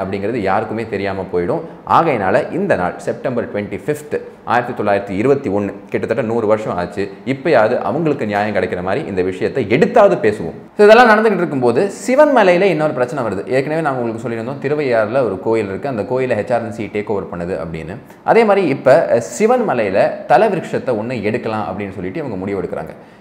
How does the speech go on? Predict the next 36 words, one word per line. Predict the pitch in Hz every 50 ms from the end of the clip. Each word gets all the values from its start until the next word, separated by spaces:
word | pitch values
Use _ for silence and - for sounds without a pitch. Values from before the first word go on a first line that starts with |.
| - -
இதனால | 123 165 214 214 190 185
அங்க | 196 185 147 139 127
பயங்கரமான | 98 98 104 123 127 123 123 123 127
ஒரு | 123 110 110
போராட்டம் | 110 - 104 104 104 101 107 95 90
வெடிக்குது, | 87 92 107 123 104 95
மக்கள்லாம் | 104 104 - 120 110 117 120 120 113
கொந்தளிச்சு | 107 110 113 107 101 101 87
போறாங்க. | 90 92 92 101 110 104 95
"எதுக்கு | 107 139 160 220 214 - 196
இந்த | 160 131 123 156 175 143 -
தல | - 107 110 120
விருட்சத்தை | 107 107 - - 110 104 110 117
நீங்க | 104 90 90 85 85 95
எடுக்கிறீங்க?" | 110 107 104 90 90 90 90 85 - -
அப்படிங்கிற | 82 87 87 85 78
மாதிரி | 82 85 110 135 113 87 - - - - - -
ஒரு | - 98 120
பிரச்சனை | - 95 - - 101 90
பண்றாங்க. | 82 82 80 80 78 76 73 - - - - - -
So, | 110 101
H | 98 - 156
ஆர் | 156 165
என் | 156 147
சி, | - 143 123 110 110 120 131 - - -
அஹ், | 92 101 95 92 92 92 98 113
இந்து | 131 147 147 160
ம-, | 151 147 127 113 117 110 101
சொத்துக்களின் | 101 - 131 131 - 151 143 143 127 123 117 101
பாதுகாவலன் | 110 107 117 131 135 135 123 120 113 110 113 123 117 107 -
அப்படிங்கிறது | - 98 - - 123 113 113 110 104 98
தான் | 104 151 151 120 107
அவங்களோட | 98 95 92 101 104
வேலை. | 87 - 139 107 101 87
பாதுகாவலனை | - - 92 104 131 151 151 135 135 139 135 131 123 113
விட | 110 127 156 123 113 - - -